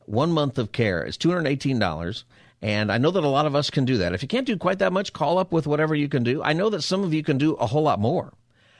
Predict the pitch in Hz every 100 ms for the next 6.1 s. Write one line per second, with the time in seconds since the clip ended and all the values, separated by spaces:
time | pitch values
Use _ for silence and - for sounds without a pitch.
0 | _ - 127 143 190 185 156 175 156 151
1 | 147 165 160 - 131 165 143 107 98 107
2 | 110 107 90 - - 104 87 82 - 95
3 | 65 - - _ _ - 87 80 - 92
4 | 95 87 85 120 - - 135 - 127 117
5 | 120 107 95 120 120 98 98 98 104 160